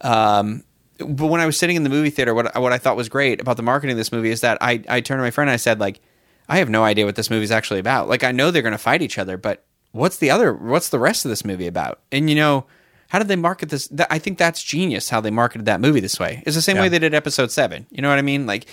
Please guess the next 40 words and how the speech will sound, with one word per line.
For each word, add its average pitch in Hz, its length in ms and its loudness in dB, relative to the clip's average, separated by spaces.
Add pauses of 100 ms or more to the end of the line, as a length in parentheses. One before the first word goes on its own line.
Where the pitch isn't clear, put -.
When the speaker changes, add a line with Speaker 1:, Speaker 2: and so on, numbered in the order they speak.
(260)
Speaker 1:
you 170 100 2
kinda 220 340 2
know, 214 320 2
but 190 160 2
you 180 100 0
don't 143 300 0
know. 92 180 -12
Speaker 2:
Yeah. 104 260 2 (380)
Speaker 1:
And, 147 640 0 (600)
um, 143 580 2 (460)
but 151 180 0
the 165 60 2
more 185 280 2
I've 165 100 0
had 156 180 0
time 156 220 0
to, 143 80 4
like, 120 160 2
sit 165 240 0
on 180 180 2
it 185 160 2
and 127 160 0
think 156 380 -2
more 170 220 2
about 165 320 2
it, 170 180 0
and 135 100 -4
I'm 123 120 0
gonna 139 180 -2
see 135 160 -2
it 117 80 2
again, 147 640 2
and 113 160 -4
I 110 80 0
can 117 140 -6
see 147 260 0
seeing 120 300 -2
again 135 400 2
and 120 100 -2
again, 135 420 -2